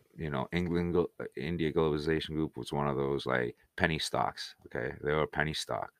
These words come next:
Those are the one, that's, you know, I was just trading it, short money, just to trade. Now, bam, you know what? I missed it completely. You know, I should have just kept a hundred dollars worth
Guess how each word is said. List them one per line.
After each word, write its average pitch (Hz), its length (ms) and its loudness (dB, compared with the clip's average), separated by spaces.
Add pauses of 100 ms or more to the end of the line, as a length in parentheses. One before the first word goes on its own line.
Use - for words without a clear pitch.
(140)
Those 65 240 -4
are 73 60 -2
the 67 100 2
one, 50 280 -6
that's, - 420 -2 (340)
you 65 60 -16
know, - 120 -10
I - 80 -4
was 65 180 -4
just - 200 -6
trading 73 380 4
it, 71 120 -2 (500)
short - 380 2
money, 76 400 2 (500)
just - 280 -4
to - 80 -10
trade. 69 480 0 (1700)
Now, 73 420 0 (200)
bam, 90 480 10 (260)
you 82 80 0
know 80 120 4
what? 92 340 8
I 85 100 6
missed 90 360 6
it 85 140 6 (380)
completely. 85 580 6 (420)
You 90 120 -4
know, 80 260 -4
I 80 100 2
should 95 200 0
have 90 80 2
just 85 200 0
kept 90 220 2
a 90 60 6
hundred 87 260 4
dollars 95 420 6
worth 92 320 0